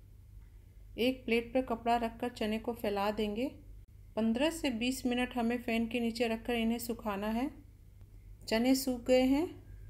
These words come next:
हमने तीन कच्चे आम को कद्दूकस करके लिया है। एक बड़ा चम्मच अदरक को आप कद्दूकस करके डाल सकते हैं। आधा छोटा चम्मच नमक है, नमक को आप अपना स्वाद अनुसार डाल सकते हैं। एक बड़ा चम्मच हल्दी पाउडर है।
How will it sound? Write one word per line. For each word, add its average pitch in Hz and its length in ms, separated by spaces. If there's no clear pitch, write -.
हमने 262 280
तीन 285 260
कच्चे 277 300
आम 262 200
को 269 140
कद्दूकस 262 480
करके 262 300
लिया 247 300
है। 285 180
एक 277 240
बड़ा 262 200
चम्मच 277 380
अदरक 254 360
को 277 140
आप 262 220
कद्दूकस 262 420
करके 262 320
डाल 233 200
सकते 247 360
हैं। 277 200
आधा 262 260
छोटा 302 360
चम्मच 285 480
नमक 247 380
है, 330 160
नमक 262 260
को 330 80
आप 294 160
अपना 277 240
स्वाद 247 240
अनुसार 262 300
डाल 254 220
सकते 262 320
हैं। 294 260
एक 262 260
बड़ा 262 180
चम्मच 277 400
हल्दी 240 260
पाउडर 247 400
है। 285 120